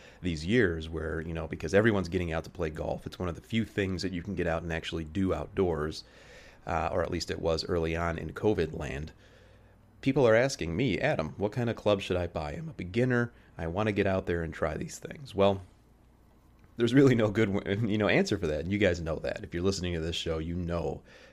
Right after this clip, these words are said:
that there are many different options out there. But let's try to break this down. Let's try to break this down a little bit. If you're the type of golfer that just wants to get into the game right from the start, you know, you're a beginner, you're trying this out for the first time, or maybe you're coming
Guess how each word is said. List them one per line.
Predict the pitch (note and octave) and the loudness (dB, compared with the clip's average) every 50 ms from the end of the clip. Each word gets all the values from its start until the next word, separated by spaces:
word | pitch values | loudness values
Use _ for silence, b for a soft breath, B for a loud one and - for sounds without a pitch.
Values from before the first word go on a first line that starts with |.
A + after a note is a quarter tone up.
| B - | B -4
that | F2+ D2+ - | -4 -2 -2
there | F2 D#2 D#2 | -2 -2 -2
are | E2 | -2
many | D#2+ D#2+ D#2+ F2 F2 F2 E2+ E2 | -2 -2 -2 -2 -2 -2 -4 -2
different | D2 D#2+ D2+ - D#2+ D#2+ | -4 -4 -4 -4 -4 -4
options | D#2+ E2 C#2+ - - B1+ C2 - F3+ | -2 -4 -4 -6 -8 -10 -10 -8 -8
out | - - - | -8 -8 -8
there. | - - - - - - - _ _ - B B B B B B B B | -10 -14 -16 -16 -18 -20 -20 _ _ -20 B B B B B B B B
But | - A2+ | 0 2
let's | A#2+ C3+ - | 2 2 4
try | - C#3+ C3 | 6 6 6
to | A#2 | 8
break | G2+ G2+ F#2+ E2+ - | 8 8 6 6 4
this | - D#2 D2+ - | 0 -2 -2 -2
down. | - D2 C#2 C2+ C#2 E2+ | -4 -4 -4 -4 -4 -6
Let's | G#2+ - | -6 0
try | - C#3+ | 2 2
to | C3+ C3 | 2 4
break | A#2+ A2+ A2 G#2+ | 4 4 4 4
this | A2 G#2 F#2+ - | 2 0 -2 2
down | - F#2 F2+ F2 | 2 2 2 2
a | E2+ E2 | 0 -2
little | E2 F#2 G#2 A#2 A#2+ A2+ | 0 2 2 2 2 2
bit. | A2+ F#2+ - F2+ E2+ D#2 E2 - - B B B B B B B B B B B B B B | 0 -2 0 0 0 0 0 -4 -8 B B B B B B B B B B B B B B
If | - F#2+ F#2 | -4 -2 2
you're | G#2+ A#2+ B2+ | 4 4 4
the | C3+ C3 | 4 2
type | - A#2+ A2 - G2 | 0 -2 -2 0 0
of | F2+ | 0
golfer | F2 E2+ D#2+ D2 - - E2+ | 0 0 0 0 0 -2 -2
that | E2 D#2+ D2+ D2+ D2 | 0 0 0 -2 -2
just | E2 E2+ - | -4 -6 -6
wants | F2+ F2+ F2+ F2 - | -4 -2 -2 -2 -2
to | - D#2+ | -4 -4
get | D#2+ F2+ E2+ | -2 -2 -2
into | F2 F2 D#2+ | 0 -2 -2
the | D2+ D#2+ | -4 -4
game | C#2+ D#2+ D2 D2+ D#2 D2+ D2+ D2 - - - - - | -4 -2 -2 -2 -2 -2 -4 -8 -10 -14 -20 -14 -10
right | - F2 F2+ E2+ E2 | -4 -2 0 0 0
from | - F2 E2 | -2 -2 -2
the | D#2 D2 | -2 -4
start, | - - D2+ D#2 D#2 E2 | -4 -4 -6 -6 -6 -6
you | F2 E2 | -4 -4
know, | D#2+ D#2+ | -2 -2
you're | D#2+ D#2+ D#2 D2 | -2 -2 -2 -4
a | D2 | -4
beginner, | D2 D#2+ E2 F2 G#2 A2 G#2+ G#2 G#2 | -6 -8 -6 -2 -2 0 0 0 0
you're | G#2 F#2+ E2 D2+ | 0 -2 -2 -4
trying | - - F#2+ F#2+ F#2+ F#2+ | -2 0 0 0 0 0
this | F2+ - F#2 | -2 -2 -2
out | F2 F2 - | -2 -4 -4
for | - | -6
the | E2 D#2+ | -8 -8
first | - - E2+ D#2+ D#2 - | -4 -4 -4 -4 -4 -6
time, | - - F2+ E2+ E2 D#2+ | -8 -6 -4 -4 -2 -2
or | E2+ | -2
maybe | G#2 C3 D3 D3+ | -2 0 0 0
you're | B2 G#2 | 0 -2
coming | F#2+ - G2+ F#2+ F2+ D#2+ C#2+ | -2 -2 -4 -4 -4 -6 -8